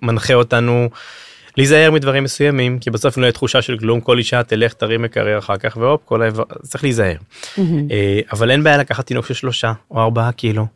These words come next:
Speaker 1: ולהרים אותו, זה בסדר. זה בסדר גם עוד שבוע, שבועיים, עם מנסה, כמו שאני זוכר מעצמי כזה, לקח לי שבועיים, שלושה עד ששמתי את הקטנה במנסה.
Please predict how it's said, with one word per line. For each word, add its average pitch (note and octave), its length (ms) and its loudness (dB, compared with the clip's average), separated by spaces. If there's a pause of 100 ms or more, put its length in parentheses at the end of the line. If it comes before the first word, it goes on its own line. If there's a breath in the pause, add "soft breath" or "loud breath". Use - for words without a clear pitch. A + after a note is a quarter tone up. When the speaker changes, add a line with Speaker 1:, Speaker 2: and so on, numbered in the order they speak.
(140)
Speaker 1:
ולהרים A#2+ 380 0
אותו, A2+ 180 -2
זה G#2+ 160 -2
בסדר. G#2 640 -2 (600 soft breath)
זה G#2+ 60 -4
בסדר A#2+ 400 2
גם A2+ 220 2
עוד A2+ 200 -2
שבוע, A2+ 280 -2
שבועיים, A#2+ 580 2
עם A#2 120 0
מנסה, G#2+ 480 -2
כמו A#2 120 -6
שאני G#2 200 -6
זוכר A2 380 -2
מעצמי G#2+ 320 -8
כזה, G#2+ 180 -2
לקח G#2 220 -4
לי A#2 60 -8
שבועיים, G#2+ 300 -2
שלושה A2 220 -4
עד G#2 80 0
ששמתי G#2 280 -8
את G2+ 100 -8
הקטנה G2+ 360 -6
במנסה. G2+ 500 -4